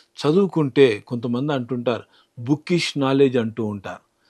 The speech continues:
చదువుకున్నంత మాత్రాన జ్ఞానం ఉంటుందని మనం అనుకోవటానికి వీల్లేదు. అందుకే జ్ఞానము అనేది ఏందంటే, ఏదైనా విషయం గురించి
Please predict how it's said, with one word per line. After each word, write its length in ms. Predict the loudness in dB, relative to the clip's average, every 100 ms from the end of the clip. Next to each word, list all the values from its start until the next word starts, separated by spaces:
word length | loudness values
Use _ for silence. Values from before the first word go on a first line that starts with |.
| _ _
చదువుకున్నంత 720 | 2 4 4 4 4 4 2
మాత్రాన 760 | 0 2 2 2 2 2 2 0
జ్ఞానం 580 | -2 -2 0 2 2 2
ఉంటుందని 760 | 0 0 0 2 2 0 -2 -4
మనం 200 | -4 -2
అనుకోవటానికి 680 | -4 -6 -6 -6 -8 -8 -10
వీల్లేదు. 480 | -8 -4 -4 -6 -16 _ -20 -20 -18 -2
అందుకే 680 | 2 4 6 4 4 0 -2 _ -20 _
జ్ఞానము 680 | -6 0 2 4 6 6 4
అనేది 540 | 2 2 6 6 4 2
ఏందంటే, 640 | -2 -2 -2 2 2 2 -6 _ _ _
ఏదైనా 680 | 8 12 12 12 10 8 6
విషయం 600 | 4 2 4 6 6 6
గురించి 600 | 4 4 2 2 2 0